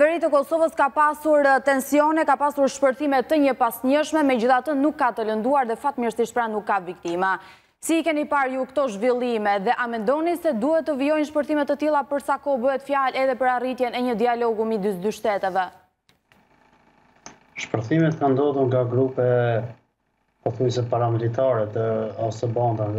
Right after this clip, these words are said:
Speaker 2: serbe, nuk ka pasur shpërthime nga ana e shqiptarëve apo nga ana e institucioneve të Kosovës,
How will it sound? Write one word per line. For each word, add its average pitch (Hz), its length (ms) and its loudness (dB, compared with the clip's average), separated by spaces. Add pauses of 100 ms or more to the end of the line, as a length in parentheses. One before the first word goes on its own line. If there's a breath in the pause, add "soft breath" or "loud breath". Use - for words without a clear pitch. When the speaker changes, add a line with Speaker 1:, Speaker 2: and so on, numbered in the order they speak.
Speaker 2:
serbe, 120 460 -2
nuk 127 240 -2
ka 117 60 -4
pasur 120 420 -4
shpërthime 117 560 -2
nga 113 120 0 (120)
ana 113 200 2 (180)
e 107 100 -4
shqiptarëve 113 580 0
apo 110 220 -4
nga 110 220 0
ana 107 120 0
e 107 60 -2
institucioneve 113 560 -4
të 110 160 -6
Kosovës, 131 540 -2